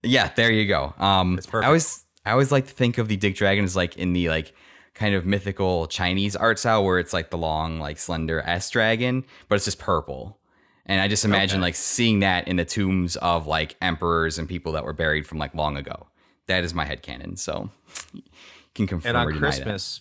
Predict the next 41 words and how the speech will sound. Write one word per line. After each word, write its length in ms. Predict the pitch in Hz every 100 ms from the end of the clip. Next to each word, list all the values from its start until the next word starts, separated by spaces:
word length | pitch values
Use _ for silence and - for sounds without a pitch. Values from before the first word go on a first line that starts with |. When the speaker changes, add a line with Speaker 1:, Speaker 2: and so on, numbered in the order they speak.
| _
Speaker 2:
when 180 | 107 104
he 80 | 104
goes 220 | 110 110
to 120 | 107
Whoville, 400 | 107 131 95 90
the 120 | 92
veiny, 540 | 85 101 113 117 104 85 -
the 80 | 98
veiny 260 | 107 113 107
veins 460 | 101 120 123 92
on 160 | 101 98
the 80 | -
Dick 200 | 107 -
Dragon 360 | 110 107 98
grew 220 | 95 101 101
ten 240 | - 113
times 540 | - 107 120 98 -
the 180 | 95 107
size 400 | - 101 151 -
that 160 | 85 78
day. 280 | - - - -
Speaker 1:
Oh. 360 | 123 165 110 -
<laughs> 60 | 285 440 - 349 - - 262 - 370 - _ - - - - -
When 220 | 113 151
will 120 | 165
Disney 380 | 127 135 135 135
Plus 340 | 127 127 123 117
release 320 | 113 120 -
that 360 | 95 92 127 87
version 400 | 80 78 80 76
of 100 | 71
the 80 |
film? 400 | 73 82 76 76
<laughs> 1500 | - - 254 247 - 285 - - - - - _ _ _ - 127
Speaker 2:
OnlyFans. 760 | 127 131 123 110 92 82 78 -
OnlyFans 460 | 123 123 127 113
when 100 | 107
they 60 | 110
Speaker 1:
Only- 20 | 107
Speaker 2:
buy 180 | 107 104
out, 160 | 101